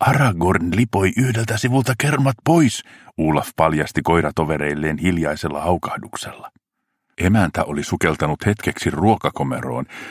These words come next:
ja juuri kun Olaf oli ollut aikeissa nousta penkille ja haukata aimo palasen kakusta,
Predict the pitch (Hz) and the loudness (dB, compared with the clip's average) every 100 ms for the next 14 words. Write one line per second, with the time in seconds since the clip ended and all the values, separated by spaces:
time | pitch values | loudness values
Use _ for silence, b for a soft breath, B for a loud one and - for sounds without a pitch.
0 | B - 107 185 214 190 - 160 - 175 | B 0 2 4 4 2 2 0 2 2
1 | 160 151 - 147 - 147 - - 143 - | 2 0 -2 -2 0 -2 0 0 0 2
2 | 135 - 135 139 - - - 127 139 113 | 2 4 4 4 2 0 0 2 4 4
3 | 95 95 95 87 107 120 101 92 90 - | 4 4 4 4 4 4 2 2 0 0
4 | - 175 156 123 110 127 113 92 80 78 | -2 2 2 2 2 4 4 2 -2 0
5 | 117 110 85 - 82 | 0 2 0 2 0